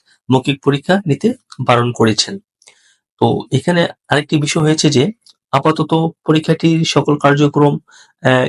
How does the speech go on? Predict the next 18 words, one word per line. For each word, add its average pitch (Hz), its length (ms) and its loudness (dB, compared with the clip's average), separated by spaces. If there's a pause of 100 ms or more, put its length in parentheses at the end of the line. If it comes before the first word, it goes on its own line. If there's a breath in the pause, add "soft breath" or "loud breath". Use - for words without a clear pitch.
স্থগিত 135 400 0
আছে। 120 360 0 (840)
যতদিন 131 360 0
না 131 80 0
পর্যন্ত 131 420 0
আদালত 127 440 0
নির্দেশ 127 480 0
দিবে 131 340 0 (460 soft breath)
পুনরায় 135 380 2
বহাল 131 380 2 (640)
রাখতে 120 380 0
বা 123 140 0
কার্যক্রম 131 500 0
শুরু 131 240 0
করতে, 147 260 -2
ততদিন 135 360 0
পর্যন্ত 135 280 2
স্থগিত 135 400 -2